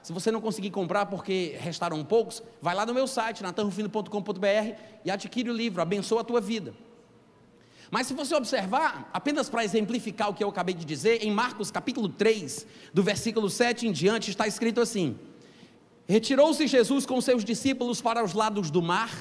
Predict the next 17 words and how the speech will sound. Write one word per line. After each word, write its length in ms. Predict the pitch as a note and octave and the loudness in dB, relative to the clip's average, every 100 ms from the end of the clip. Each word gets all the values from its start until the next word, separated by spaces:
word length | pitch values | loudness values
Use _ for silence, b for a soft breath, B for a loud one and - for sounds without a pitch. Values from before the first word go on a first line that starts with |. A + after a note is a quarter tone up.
| - - B B | -16 -20 B B
seguia-o 540 | B - G#3+ F#3 C4+ B3 | B 4 4 4 2 2
da 140 | A3+ | 2
Galileia 480 | A3 G#3 G3 G3+ G3 | 2 2 2 4 4
uma 100 | F#3+ | 2
grande 340 | D3+ G#3+ G3+ | 4 4 4
multidão, 640 | F#3+ F#3+ E3+ D#3+ F#3 A#3 A#3 - | 6 4 4 2 2 2 -4 -6
também 300 | - D3 A3 | -2 4 6
da 100 | D#4 | 6
Judéia, 460 | D#4 C4 F#3+ A#3 F#3+ | 2 4 4 4 2
de 80 | B2+ | 0
Jerusalém, 560 | F#3+ F3 D#3 D3+ G#3 | -2 0 0 0 0
da 100 | E3 | 0
Idumeia, 460 | E3+ D#3+ C3+ E3 F3 | -2 0 0 0 0
da 100 | C#3 | -2
além 140 | D#3 | -4
do 60 | F3+ | -2
Jordão, 500 | D3+ B2 G#2+ G3 D#3 | -4 -6 -2 -2 -2